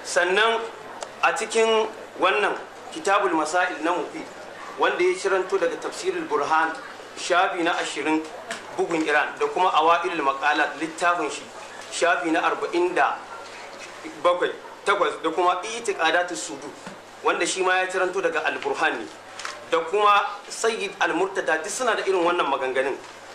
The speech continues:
Zan kawo magana guda ɗaya. Ya ce, "Ittafaqatul imamiyya", gaba ɗaya in shi'a imamiyya, isne a shari'a jafariya sun ittifaqi ala kufri man ankara ahadun min al-a'imma, akan kafirci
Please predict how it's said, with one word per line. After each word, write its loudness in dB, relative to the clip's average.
Zan 4
kawo 4
magana 2
guda 0
ɗaya. -2
Ya 4
ce, 0
"Ittafaqatul 2
imamiyya", 4
gaba 4
ɗaya 0
in 2
shi'a 0
imamiyya, 2
isne -2
a -2
shari'a 0
jafariya 0
sun -2
ittifaqi -4
ala 4
kufri 0
man 2
ankara 0
ahadun 2
min 2
al-a'imma, 0
akan 0
kafirci 0